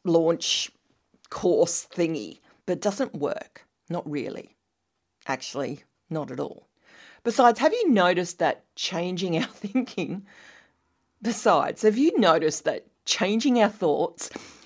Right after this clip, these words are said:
is a little like chasing that fly that got <laughs> into the kitchen. It's flighty. It's hard to swat. And when you think you've got it, you lift up the swat and it's still not there. And then we gag on the amount of fly spray in the air.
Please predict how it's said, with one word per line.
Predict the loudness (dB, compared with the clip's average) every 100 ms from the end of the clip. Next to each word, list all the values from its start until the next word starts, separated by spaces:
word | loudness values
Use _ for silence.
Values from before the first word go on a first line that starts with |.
| -2 2
is | 4
a | 6
little | 4 4 4 6
like | 6 4 0 -10 -6
chasing | -2 -2 -2 -2 -2 0
that | -2 -4
fly | -6 0 2 2 2
that | 0
got | 0 0
<laughs> | 0
into | -2 -4
the | -8
kitchen. | -10 -12 -10 -10 -10 -12 -20 -20 -20 -20 -16 -14 -14 -4
It's | -4 -2
flighty. | -2 4 6 4 0 -8 -10 -20 -12 0
It's | 0 0 -8 -12 _ -10
hard | 0 6 8 8 4
to |
swat. | -4 2 4 4 2
And | -2
when | 0
you | 0
think | 0 2 4 4
you've | 4
got | 6 6 6
it, | 4
you | 4
lift | 4 4 2
up | 2
the | -2
swat | -4 2 4 4
and | -2
it's | -4 -8 -12 -12
still | -12 -12 -2 0
not | 2 2 4
there. | 4 2 -10 _ -20 _ _ -18 -16 -12 -12 2
And | 6
then | 8
we | 8
gag | 10 10 10 6
on | 2
the | 2
amount | 2 2
of | 0
fly | 0 2 6 4
spray | 2 -2 -2 -2 -6
in | -6 -6
the | -6 -8
air. | -10 -14